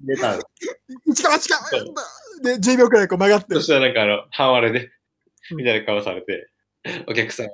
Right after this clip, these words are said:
Speaker 2: うん。
Speaker 1: みたいな。「ちょっと強すぎますね」みたいな。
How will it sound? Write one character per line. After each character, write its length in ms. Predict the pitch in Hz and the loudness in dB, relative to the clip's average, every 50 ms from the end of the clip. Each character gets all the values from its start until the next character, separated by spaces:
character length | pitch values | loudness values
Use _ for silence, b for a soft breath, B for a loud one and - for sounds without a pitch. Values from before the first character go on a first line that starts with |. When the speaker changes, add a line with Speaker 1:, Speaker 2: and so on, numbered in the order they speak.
| 104 123 135 | -10 -8 -6
Speaker 2:
う 40 | |
ん。 40 | 139 | -4
Speaker 1:
み 60 | - | -2
た 60 | 87 - | -2 -2
い 40 | |
な。 180 | 143 139 - - _ B 185 185 B | -2 -4 -8 -14 _ B -12 -10 B
「ち 100 | - 381 | -2 -2
ょ 40 | 370 | 2
っ 20 | |
と 120 | 349 - | 2 0
強 200 | - - 147 143 | 2 4 4 4
す 80 | 139 143 | 6 4
ぎ 60 | 143 | 4
ま 100 | 135 135 | 4 2
す 140 | 127 - 139 | 0 0 2
ね」 100 | 131 131 - 151 | 4 4 6 4
み 100 | 160 147 | 4 4
た 100 | 117 95 | 4 2
い 40 | 90 | 0
な。 180 | 90 - - | 0 -6 -8